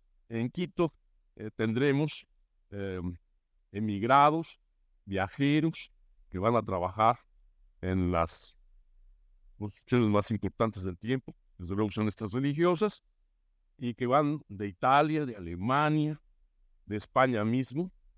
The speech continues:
a realizar creaciones que posiblemente en sus países no hubieran podido realizar. Lo que un arquitecto, eh, man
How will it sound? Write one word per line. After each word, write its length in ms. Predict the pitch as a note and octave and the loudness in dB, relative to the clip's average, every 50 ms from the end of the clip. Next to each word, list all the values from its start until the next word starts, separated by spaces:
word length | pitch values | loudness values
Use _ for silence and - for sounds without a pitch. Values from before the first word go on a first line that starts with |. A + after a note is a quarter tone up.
| - - - _ _ | -20 -20 -20 _ _
a 380 | F2+ F#2+ G2 G2 F#2+ F#2+ F#2+ F2+ | -6 -2 0 2 2 2 0 0
realizar 580 | F#2+ C3 C#3 C#3 C3+ A#2+ - - C3+ B2 B2+ - _ _ _ - _ _ _ _ - | 0 2 2 2 0 -2 -2 0 2 2 2 0 _ _ _ -20 _ _ _ _ -10
creaciones 540 | - A2 A2 G#2+ - - C3+ C3 C3+ C3 | -6 -4 -4 -2 0 0 2 2 2 0
que 80 | - - | -2 -8
posiblemente 540 | - G#2 F#2+ - B2+ A#2+ A2+ A2+ A2 A2 A#2+ | -14 -12 -6 -4 -2 0 0 -2 -2 -2 -6
en 60 | F#2 | -8
sus 200 | - - B2 - | -8 -10 -14 -10
países 420 | - F2+ F2+ G#2 F#2+ - - - _ _ _ _ _ | -6 -2 -2 -2 -2 -4 -10 -20 _ _ _ _ _
no 160 | - A2 A#2 | -4 0 0
hubieran 460 | A#2+ A#2 G#2+ G2 G#2+ G#2+ A2 G#2+ G2+ - | 2 2 2 2 2 2 4 2 2 0
podido 380 | - F#2 F2+ G2 G2 F#2+ F2 | -2 -2 0 0 2 0 0
realizar. 420 | E2 F2 F2 D#2 - - - - _ _ _ _ _ _ _ _ _ _ _ | -2 -4 -8 -8 -10 -14 -20 -20 _ _ _ _ _ _ _ _ _ _ _
Lo 200 | - G2+ G#2 G2 | -4 -2 -2 -2
que 260 | - - G#2 G#2+ G#2 F2+ - - _ _ | -2 -2 -4 -4 -4 -6 -12 -18 _ _
un 540 | A2+ A#2+ C3 C3 C3 B2 A#2+ A2 G#2+ G2+ G2 | -2 0 2 2 2 2 2 2 0 2 2
arquitecto, 560 | G2 G2 - - G2 - _ - C3 - _ _ _ _ _ _ _ _ _ _ _ _ _ _ - | 2 0 0 -4 -12 -16 _ -14 -14 -14 _ _ _ _ _ _ _ _ _ _ _ _ _ _ -12
eh, 220 | F2+ F#2 G2+ G2+ - _ _ - _ _ - D#3+ - - _ _ _ _ _ _ _ _ _ _ _ _ _ _ _ _ _ _ _ _ _ _ | -10 -8 -8 -8 -10 _ _ -20 _ _ -14 -14 -14 -14 _ _ _ _ _ _ _ _ _ _ _ _ _ _ _ _ _ _ _ _ _ _
man 400 | - A2+ B2 C3 C#3 C#3+ C#3+ C3+ | -2 0 2 2 2 0 -2 -4